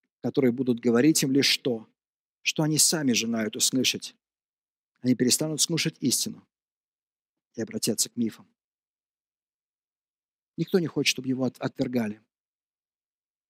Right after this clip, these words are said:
Никто не хочет чувствовать себя отверженным. Никто не хочет быть чем-, тем человеком, который говорит вас какие-то неприятные вещи.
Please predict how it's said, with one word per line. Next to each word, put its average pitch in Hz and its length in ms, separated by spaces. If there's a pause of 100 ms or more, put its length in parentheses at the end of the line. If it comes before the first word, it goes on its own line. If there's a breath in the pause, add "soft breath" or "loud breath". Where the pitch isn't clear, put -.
(260)
Никто 151 220
не 185 80
хочет 185 320
чувствовать 165 320
себя 147 220
отверженным. 120 460 (1080 loud breath)
Никто 175 260
не 214 100
хочет 185 480
быть - 280
чем-, 208 280
тем 208 240
человеком, 196 540
который 190 300
говорит 175 280
вас 160 140
какие-то 185 400
неприятные 180 680
вещи. 147 360